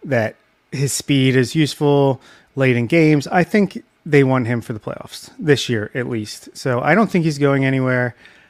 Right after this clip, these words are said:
I do think they still love Joey Ortiz, but he's also,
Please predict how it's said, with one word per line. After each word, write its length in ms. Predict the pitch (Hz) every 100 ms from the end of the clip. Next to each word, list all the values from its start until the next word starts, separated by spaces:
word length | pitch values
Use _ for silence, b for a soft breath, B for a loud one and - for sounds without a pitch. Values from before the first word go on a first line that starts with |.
| b 135
I 100 | 131
do 200 | 139 156
think 240 | 165 156
they 100 | 156
still 240 | 135 151
love 180 | 143 143
Joey 220 | 131 139
Ortiz, 560 | 139 135 131 123 147 - _ b b b b _
but 100 | 170
he's 180 | 160 147
also, 560 | 139 - 160 156 165